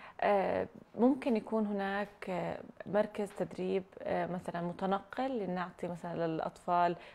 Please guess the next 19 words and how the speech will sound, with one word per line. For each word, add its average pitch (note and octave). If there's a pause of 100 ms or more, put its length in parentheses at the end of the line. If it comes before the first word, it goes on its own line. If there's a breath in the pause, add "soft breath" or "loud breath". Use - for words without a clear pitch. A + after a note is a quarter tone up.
خصوصًا G#3+
بالمدارس F3
تحديدًا، F3
بكيفية G3+
إسعاف G3+
أنفسهم G#3+
على F#3+
الأقل. A3+ (300 loud breath)
عم B3+
تعرفي C#4+
أغلبية A#3
الأولا-، G3+
الأولاد F#3+
بيلعبوا F3+
بالشارع، G3
ممكن G3+
يقع G3
على F3
البسكليت، G#3+